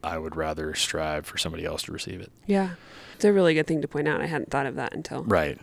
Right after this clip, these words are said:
Speaker 2: now.
Speaker 1: I, it,
Speaker 2: Yeah.
Speaker 1: yeah, I, it's, it's something I've kind of, especially going through this, figured out even more than
Speaker 2: Yeah.
Speaker 1: probably I'd even noticed previously, is that just, I would rather see the smile on somebody else's face than
Speaker 2: Yeah.
Speaker 1: worry about the smile on mine.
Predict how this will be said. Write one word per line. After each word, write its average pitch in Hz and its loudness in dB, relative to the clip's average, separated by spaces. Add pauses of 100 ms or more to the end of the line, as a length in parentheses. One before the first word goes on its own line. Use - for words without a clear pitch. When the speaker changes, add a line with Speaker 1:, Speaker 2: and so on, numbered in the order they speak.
(120)
Speaker 2:
now. 101 2
Speaker 1:
I, - -6
it, 143 0
Speaker 2:
Yeah. 147 0
Speaker 1:
yeah, 95 -4
I, 82 4
it's, - 4
it's 95 0
something 90 6
I've 78 4
kind 82 2
of, 71 -4
especially 87 2
going 76 0
through 76 -2
this, 71 0 (100)
figured 76 0
out 73 2
even 76 -4
more 73 -2
than 73 -2
Speaker 2:
Yeah. 71 -6
Speaker 1:
probably 175 4 (160)
I'd 156 0
even 143 -4
noticed 71 -4
previously, 76 -2
is 76 -6
that 71 -8
just, - -2 (1080)
I 87 8
would 85 10
rather 73 6 (460)
see - 6
the 80 6
smile 76 2
on 73 0
somebody 73 -2
else's 73 0
face 76 -2
than 180 2
Speaker 2:
Yeah. 98 4
Speaker 1:
worry 71 -2
about 73 -4
the - 0
smile 147 -4
on 78 -8
mine. 76 -8